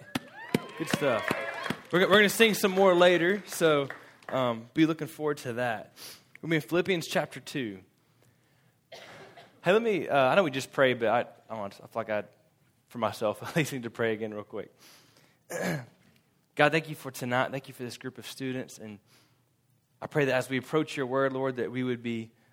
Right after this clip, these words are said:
um, hungry to hear from you, and Lord, that we would be humble, ready to listen. And I pray that you would, um, speak through me, God. And Lord, I pray that, uh, <laughs> as we talk about your word tonight, Lord, and,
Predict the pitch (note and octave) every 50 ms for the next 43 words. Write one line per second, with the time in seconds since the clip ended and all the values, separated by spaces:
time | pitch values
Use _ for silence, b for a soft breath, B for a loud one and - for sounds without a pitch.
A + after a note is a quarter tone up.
0 | b b - - A#2 A2 G#2+ - - D#3+ F3 F3+ E3 D#3+ E3+ E3+ E3+ - D3 B2+
1 | D3 D#3+ D#3 D#3 - D3+ D3+ D#3 D#3 D3+ C#3+ C3 B2+ B2 G#2+ D#2+ F#2+ A#2 A#2+ A#2
2 | A2 G#2 - B2+ A#2+ A#2 A2 G#2+ A2 A#2 A#2 A2+ G#2+ G#2+ G#2+ A2+ A2+ A2+ - A#2
3 | G#2+ G#2+ G#2+ G#2+ - - B2 A#2+ A2+ G#2 F#2+ A#2 A#2 A2+ A2+ A2+ b b b b
4 | b b b b - - G2+ G2+ G2+ G2 G2 G2+ _ _ _ _ _ _ _ _
5 | _ _ _ _ - - - - - D3+ C3 - - D3 C3+ C3 C3 B2+ B2+ C3+
6 | B2+ B2+ C3+ C#3 D3 - - G2+ G#2 G2+ G2+ - _ _ _ _ _ _ _ _
7 | _ _ _ _ _ _ _ _ _ _ _ _ _ - A2 G#2+ - - C3+ B2
8 | A#2+ A#2 A2+ G#2+ - - G#2 G2+ - - B2+ - C3+ C3 - C3+ A#2+ A#2 A#2+ A2+
9 | A#2 - A#2 A2+ A#2 A#2+ A#2+ A#2 - B2 B2 B2 G2+ A2+ A#2+ A#2+ A2+ A2 G#2+